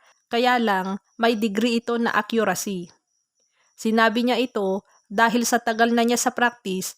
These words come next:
at marami na din siyang natulungan o nasolve na mystery at celebrated cases. Close to reality ang kanyang nakikita o nababasa. Gamit ang paranormal knowledge, inalam niya tungkol sa kalansay,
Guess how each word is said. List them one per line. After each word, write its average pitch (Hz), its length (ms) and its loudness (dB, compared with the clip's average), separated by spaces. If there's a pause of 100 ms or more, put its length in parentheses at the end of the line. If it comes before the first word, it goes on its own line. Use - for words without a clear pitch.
(160)
at 226 240 -4
marami 233 400 4
na 233 80 4
din 214 160 0
siyang 233 240 0
natulungan 233 800 -2 (240)
o 233 160 -2
nasolve 226 400 2
na 220 80 2
mystery 220 720 -2 (240)
at 226 160 -2
celebrated 214 720 0
cases. 202 640 -4 (1400)
Close 240 320 0
to 254 160 0
reality 233 560 0
ang 220 160 0
kanyang 226 400 0
nakikita 220 640 -2
o 220 80 0
nababasa. 196 880 0 (1120)
Gamit 247 480 2
ang 247 80 -2
paranormal 240 720 2
knowledge, 208 640 0 (240)
inalam 233 400 2
niya 240 240 0
tungkol 226 320 -4
sa - 160 -2
kalansay, 214 720 0